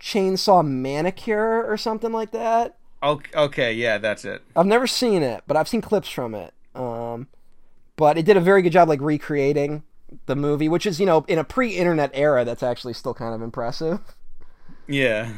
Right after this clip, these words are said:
Speaker 1: Um, but I guess he, it,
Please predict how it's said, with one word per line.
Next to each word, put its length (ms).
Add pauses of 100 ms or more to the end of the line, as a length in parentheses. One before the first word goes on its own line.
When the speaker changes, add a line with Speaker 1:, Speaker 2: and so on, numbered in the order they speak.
(140)
Speaker 1:
Um, 640 (1300)
but 380
I 100
guess 220
he, 80
it, 480